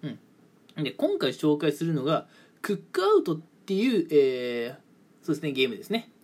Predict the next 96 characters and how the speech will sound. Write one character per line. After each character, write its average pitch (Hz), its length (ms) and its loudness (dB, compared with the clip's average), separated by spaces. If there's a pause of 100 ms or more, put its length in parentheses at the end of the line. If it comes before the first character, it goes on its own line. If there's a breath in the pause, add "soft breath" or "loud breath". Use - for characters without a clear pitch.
(140)
う 160 60 -10
ん、 120 160 -14
ク - 100 -14
ッ - 120 -20
ク 202 120 6
ア 185 40 6
ウ 151 80 2
ト。 - 160 -16 (800 soft breath)
で、 190 100 0
こ 208 380 4
ち 392 140 4
ら 415 140 2
な 415 240 0
ん 143 120 0
で 117 140 -4
す - 180 -18 (100)
け 117 140 -2
ど、 - 420 4
ま 302 120 4
あ、 - 40 4
あ - 20 -2
の 240 80 0
ー、 214 520 4 (100)
ま 254 80 -2
あ、 - 20 2
料 320 220 6
理 226 80 -2
に 147 80 -2
ク - 160 -8
ッ - 60 -14
ク 202 100 -2
っ - 20 0
て 160 100 -2
あ 156 40 4
る 151 60 0
だ 143 80 0
け 127 100 -2
あ 113 40 -2
っ - 40 -6
て、 - 500 0 (300)
ん？ 202 240 -2
料 262 260 6
理 - 120 0
に？ - 100 -10
<laughs> - 340 -4
違 160 80 4
う 143 80 4
ね。 - 240 -6
料 330 260 10
理 214 100 4
に 165 100 2
ク 165 100 -8
ッ 180 60 -6
ク 170 120 -2
じ 139 60 2
ゃ 135 40 4
な 135 80 -2
い - 20 -4
ね。 107 120 -8
え - 40 -14
っ - 20 -12
と、 147 100 -6 (320 soft breath)
タ 349 180 2
イ 427 120 6
ト 403 120 6
ル 370 140 4
に、 311 260 0
う - 160 0
ん、 165 60 -12
タ 339 180 4
イ 392 100 4
ト 370 140 2
ル 349 120 2
に 208 260 0
ク - 180 4
ッ 302 160 2
ク 214 100 0
っ - 40 2
て 165 140 0
あ 185 140 4
る、 170 280 0 (180)
う 170 100 -4
ん、 135 80 -4
だ 151 140 2
け 190 140 2
あ 214 60 6
っ - 80 -2
て - 140 -4
で 127 80 0
す - 80 -10
ね、 139 160 -6
料 359 280 8
理 185 120 4
を 147 60 4
す 170 120 0
る、 147 240 4